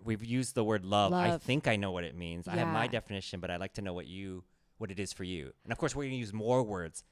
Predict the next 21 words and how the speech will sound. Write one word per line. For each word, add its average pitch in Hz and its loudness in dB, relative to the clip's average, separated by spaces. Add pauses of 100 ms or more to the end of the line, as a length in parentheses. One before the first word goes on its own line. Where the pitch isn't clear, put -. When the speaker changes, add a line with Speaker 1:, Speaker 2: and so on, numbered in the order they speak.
Speaker 1:
to 101 -4
understand 107 -2
the 87 -6
word. 73 -12
So - -2
Speaker 2:
We're 202 4
Speaker 1:
it's 190 4
an 226 4
Speaker 2:
gonna 226 4
use 226 6
Speaker 1:
abstraction. 107 2 (280)
Speaker 2:
uh, 202 4
well, 247 6
like, 254 2
for, 240 -2
to - -2
describe 214 0
it 226 4
in 196 0
a 175 0
feeling, 170 -2